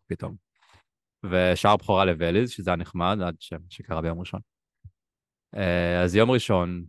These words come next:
בנטנקור חוזר, וראינו קולוסבסקי בחוץ, ש-, כאילו,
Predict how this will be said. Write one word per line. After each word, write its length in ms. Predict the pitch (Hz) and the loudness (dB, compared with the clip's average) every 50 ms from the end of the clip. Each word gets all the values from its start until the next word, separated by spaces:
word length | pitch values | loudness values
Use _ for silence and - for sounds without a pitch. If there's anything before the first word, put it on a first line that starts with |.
| - _ | -16 _
בנטנקור 520 | 90 95 95 82 98 92 - - 123 110 | -4 -4 -2 0 0 0 2 2 2 2
חוזר, 680 | - - 107 90 90 90 87 87 87 87 87 87 85 82 | 2 2 0 0 2 2 0 2 0 0 -2 -2 -4 -2
וראינו 760 | 87 90 87 95 98 101 107 104 101 101 98 95 95 95 - - _ _ _ _ _ _ _ _ _ _ | -2 -2 0 0 0 0 0 -2 -2 0 0 0 -2 -4 -6 -10 _ _ _ _ _ _ _ _ _ _
קולוסבסקי 540 | - 101 90 - - 110 101 - - 113 | -6 -6 -4 0 0 0 0 0 -2 -2
בחוץ, 440 | 92 92 - - 101 101 120 - - | -2 -2 -2 0 0 0 0 -2 -6
ש-, 140 | - - - 85 85 82 85 87 - _ _ _ _ _ _ _ _ _ _ _ _ _ | -8 -4 -2 -2 -2 -2 -4 -6 -8 _ _ _ _ _ _ _ _ _ _ _ _ _
כאילו, 200 | - 92 80 85 | -10 -8 -8 -8